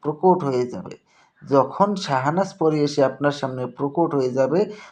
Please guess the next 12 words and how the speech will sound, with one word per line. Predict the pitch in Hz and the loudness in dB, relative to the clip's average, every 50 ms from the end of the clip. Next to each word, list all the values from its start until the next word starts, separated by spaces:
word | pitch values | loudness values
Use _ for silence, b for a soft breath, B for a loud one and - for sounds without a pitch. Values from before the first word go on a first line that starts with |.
| B B _ | B B _
তখন | 143 135 127 - - 202 190 180 | -2 -2 0 2 2 4 6 6
আপনারা | 165 - - 147 139 135 | 4 4 4 4 6 6
পরীকে | 139 139 143 143 139 139 139 - 139 | 4 4 4 2 2 2 0 -2 -4
বলবেন | 127 123 135 135 135 135 156 175 202 196 B B B B B B - | -4 -2 -2 0 0 2 0 0 0 -2 B B B B B B -4
যে, | 120 135 147 | 2 4 6
"আমার | 131 139 147 170 185 190 | 6 8 8 8 6 6
কাছে | 185 165 156 - 156 | 4 0 0 4 4
আপনাকে | 143 139 139 135 135 135 135 139 131 | 4 4 4 0 -4 -4 -4 -4 -4
তিনটি | 120 - 151 147 147 147 143 135 | -4 -4 -6 -6 -6 -8 -10 -12
শপথ | - - 139 123 123 139 143 143 - | -10 -8 -8 -6 -4 -2 -4 -4 -4
করতে | - 131 123 - - - - 127 | -6 -8 -8 -8 -8 -6 -4 -4
হবে। | 127 123 120 - - - | -4 -4 -6 -10 -12 -14